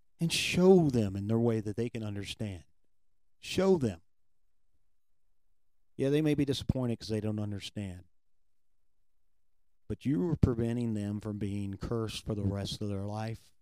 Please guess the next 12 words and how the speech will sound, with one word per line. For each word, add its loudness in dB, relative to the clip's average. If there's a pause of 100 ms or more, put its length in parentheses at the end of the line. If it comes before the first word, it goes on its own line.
or -4
many -6
years -2
or -10
whatever. -6 (1000)
You're -6
inviting -2
the -4
demon -4 (120)
in -6
your -8
house. -10